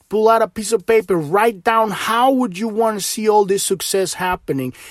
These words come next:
And you sit down and visualize whatever your business rising. Maybe, you know, it's, it lost a lot of business with the left, people that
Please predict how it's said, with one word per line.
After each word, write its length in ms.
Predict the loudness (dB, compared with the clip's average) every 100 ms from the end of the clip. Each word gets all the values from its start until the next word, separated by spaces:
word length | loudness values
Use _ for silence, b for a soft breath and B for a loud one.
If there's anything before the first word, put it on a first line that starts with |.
| B
And 140 | -6 -4
you 60 |
sit 400 | -4 2 2 4
down 300 | 0 2 0
and 40 | 0
visualize 800 | -2 -4 0 4 4 2 -2 -10 b b b
whatever 340 | 0 2 2
your 200 | 4 4
business 560 | 4 0 2 -2 -2 -4 b b b
rising. 500 | -6 2 2 2 0
Maybe, 360 | 2 2 2 -2 -4 -8
you 140 | -2
know, 180 | 2 2
it's, 240 | 0 -4
it 200 | -6 -4
lost 280 | 4 4 4
a 40 | 2
lot 220 | 4 4
of 120 | 4
business 420 | 2 2 0 -2
with 200 | -2 0
the 80 | 4
left, 420 | 4 4 0 -6
people 360 | -8 -4 0 0
that 200 | 0